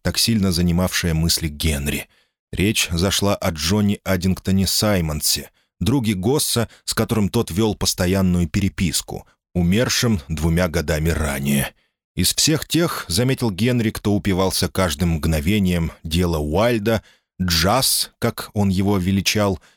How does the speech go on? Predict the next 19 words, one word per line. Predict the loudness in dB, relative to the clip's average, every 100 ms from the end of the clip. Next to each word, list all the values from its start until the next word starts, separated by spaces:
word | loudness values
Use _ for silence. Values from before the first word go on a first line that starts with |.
| _
был | -2 0 2
бы | 2 0
самым | 0 0 0 0
активным | -2 -6 -4 -2 0 0 0
и | 0
заинтересованным. | 0 2 2 0 0 0 0 -2 -2 -4 -4 -8 _ _ _
Ради | -2 0 2
этого | 0 0 0 0
он | 0 0
бы, | 0 0
наверное, | 0 0 0 2 2
вернулся | 2 2 0 0 0
в | 0
Англию. | 0 -2 -2 0 -2 -8 _ _ _ _ _ _ _
«Он | -6 -2 0
бы, | 2 2 0
конечно, | -2 0 2 0 0 0
возненавидел | 2 2 0 0 0 0 -2 -2
Уайльда», — | -2 0 0 -2 -4 -4